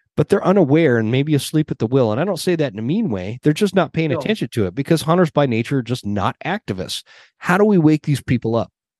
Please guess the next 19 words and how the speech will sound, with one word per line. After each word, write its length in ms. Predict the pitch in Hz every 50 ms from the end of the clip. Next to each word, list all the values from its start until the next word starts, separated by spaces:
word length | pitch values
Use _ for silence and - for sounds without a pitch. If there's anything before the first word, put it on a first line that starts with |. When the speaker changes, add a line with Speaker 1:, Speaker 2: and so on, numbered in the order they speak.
| _ _ _ _ _ _ _ _ _ _ _ -
Speaker 2:
Uh, 80 | 170 170
you 120 | 175 165 160
know, 180 | 160 165 170
it, 220 | 175 175 175 180 -
it, 160 | - 180 175 -
it's, 300 | 190 170 147 - - - _ - -
it's 240 | 156 - - - _ _
gotta 240 | _ 170 160 160 160
come 420 | 156 - - - - 170 165 165 160
from 400 | - - 170 156 151 156 147 143
within. 420 | 143 151 147 - - 139 123 95 90 _ _ _ _ _ _ _ _ -
It 100 | 151 -
has 260 | - 143 156 160 147
to 80 | 170
come 240 | 156 - 160 156 156
within 380 | 160 147 - 165 147 139 143 147
our 120 | 139 135
core 300 | 131 - - 156 131 127
group. 260 | 113 120 117 104 95